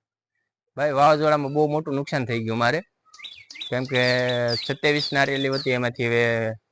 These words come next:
પાંચ છ જ નારિયેળી રહી છે. આ છે બધા અમારા ઘર છે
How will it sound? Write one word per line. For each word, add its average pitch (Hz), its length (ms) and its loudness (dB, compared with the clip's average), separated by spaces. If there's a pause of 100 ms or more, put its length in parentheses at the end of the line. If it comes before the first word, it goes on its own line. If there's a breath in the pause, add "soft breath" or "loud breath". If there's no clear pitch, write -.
(300)
પાંચ 143 280 -10
છ - 0 -
જ 143 140 -2
નારિયેળી 131 360 0
રહી 117 220 -2
છે. 127 220 -10 (640)
આ 143 140 0
છે 139 160 -4
બધા 131 220 0
અમારા 127 260 2
ઘર 123 200 -2
છે 131 220 -10